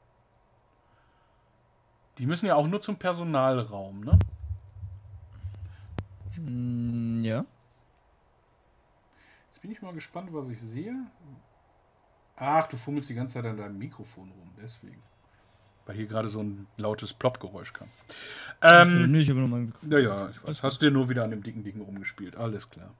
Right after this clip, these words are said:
Speaker 2: Genau.
Speaker 1: Und dann kommen so Plöpp-Geräusche.
Speaker 2: <laughs>
Speaker 1: Ähm, weißt du, was viel schlimmer ist? Mein grüner Tee ist leer. Ich muss jetzt auf den roten umstellen. Da ist übrigens Teebeutel drin.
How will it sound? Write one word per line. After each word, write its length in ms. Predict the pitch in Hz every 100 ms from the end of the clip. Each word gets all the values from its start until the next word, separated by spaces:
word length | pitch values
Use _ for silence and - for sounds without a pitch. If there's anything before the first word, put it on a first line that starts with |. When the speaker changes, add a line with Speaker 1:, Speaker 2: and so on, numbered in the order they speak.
| _
Speaker 2:
Genau. 220 | - 123 110 - 160 -
Speaker 1:
Und 100 | 120
dann 100 | 117
kommen 180 | 117 113
so 100 | 98
Plöpp-Geräusche. 640 | - 101 - 147 - 131 -
Speaker 2:
<laughs> 60 | - - - -
Speaker 1:
Ähm, 500 | 139 135 135 135 131 120 _ _ _ - -
weißt 160 | 135 185
du, 20 |
was 140 | 185
viel 120 | 208 220
schlimmer 300 | 220 202 135
ist? 140 | 160
Mein 120 | 139
grüner 320 | 135 208 143
Tee 220 | 113 120 110
ist 140 | -
leer. 100 | 120
Ich 120 | 123
muss 100 | 180
jetzt 160 | 208 185
auf 100 | -
den 100 | 190
roten 280 | 160 151 135
umstellen. 380 | 139 - - 95
Da 140 | 135 226
ist 100 | 247
übrigens 360 | 240 233 202
Teebeutel 460 | - 156 117 90 -
drin. 180 | -